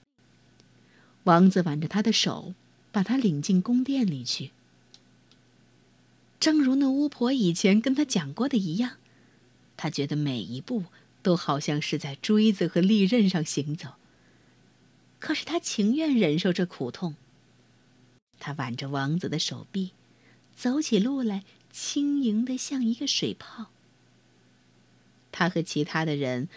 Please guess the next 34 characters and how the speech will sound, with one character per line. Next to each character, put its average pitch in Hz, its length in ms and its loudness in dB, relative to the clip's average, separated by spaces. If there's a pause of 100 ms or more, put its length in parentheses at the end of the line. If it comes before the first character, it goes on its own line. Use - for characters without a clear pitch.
(160)
望 185 320 0
着 135 100 -8
他 151 220 -6
这 147 100 -8
文 143 360 -6
雅 123 220 -10
轻 165 360 -4
盈 135 160 -12
的 156 80 -12
步 190 280 -4
子， 135 200 -14 (500)
感 160 180 -8
到 160 140 -10
惊 262 320 -4
奇。 143 300 -4 (1400)
现 262 300 -2
在， 302 100 -16 (760)
小 185 240 6
人 175 260 4
鱼 170 140 2
穿 208 260 -2
上 208 160 0
了 165 80 2
丝 202 260 0
绸 156 280 -2
和 180 120 -2
细 180 280 0
纱 208 200 -4
做 214 160 -4
的 180 120 -4
贵 185 180 0
重 175 180 -2
衣 220 200 2
服， 185 200 -10